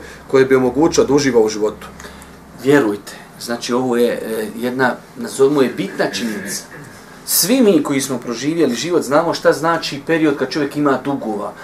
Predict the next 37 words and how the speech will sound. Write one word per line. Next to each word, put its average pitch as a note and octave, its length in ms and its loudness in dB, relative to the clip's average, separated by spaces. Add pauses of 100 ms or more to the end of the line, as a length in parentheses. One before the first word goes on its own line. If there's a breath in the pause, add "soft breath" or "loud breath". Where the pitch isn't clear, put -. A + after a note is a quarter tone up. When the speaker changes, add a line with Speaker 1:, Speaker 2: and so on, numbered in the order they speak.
(180 loud breath)
Speaker 2:
koliko F3 380 4
je D3 120 2
tu F3 120 -4
sikiranci, C#3+ 880 2
koliko E3 320 0
je C#3+ 100 0
problema, D3 800 4
žena F3 500 2
trpi, C#3+ 380 2
muž D#3 360 4
trpi, E3 480 -2
djeca E3+ 440 6
trpi, E3+ 480 4 (220 loud breath)
e, C#3 100 8
vraćaju E3 440 4
se D3 200 4
rate E3+ 340 6
i D3 100 -2
tako C#3+ 320 0
dalje. A2+ 360 -4 (760 loud breath)
Pa B2+ 100 -6
je B2 200 -4
pohvalno G#3+ 480 6
da F3+ 120 0
će E3+ 180 -6
se - 120 -8
ka-, E3+ 160 0
ok, G3+ 240 4
da D3 100 0
vidimo, D#3 420 0 (360 loud breath)
čovjek D#3+ 320 0
je C#3 60 2
došao D#3+ 260 2
da C3 60 4
prosi D#3 300 -2
našu D3+ 260 -2
kćerku, D3 420 -2